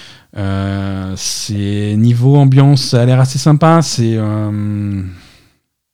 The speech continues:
c'est très, euh, c'est très, c'est très Jap-,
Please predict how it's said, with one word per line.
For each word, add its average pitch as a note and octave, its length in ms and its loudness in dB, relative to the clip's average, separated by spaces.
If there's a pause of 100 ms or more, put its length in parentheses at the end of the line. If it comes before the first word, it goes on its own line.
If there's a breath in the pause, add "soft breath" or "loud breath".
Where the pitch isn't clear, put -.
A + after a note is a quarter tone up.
(440)
c'est - 220 -14
très, D#3 380 0
euh, A2 1120 -4 (720)
c'est - 140 -16
très, A#2 400 -4
c'est - 120 -12
très A#2+ 160 -6
Jap-, A2+ 220 -4